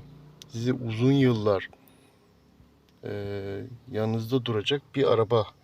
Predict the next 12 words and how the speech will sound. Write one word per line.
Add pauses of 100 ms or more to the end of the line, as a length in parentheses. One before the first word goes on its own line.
(140)
yaptım. (2000)
Yani (400)
çok
uğraştım.
Emeğimin
karşılığını (1700)
o
para (100)
karşılayamaz
yani. (880)
Ama
olsun.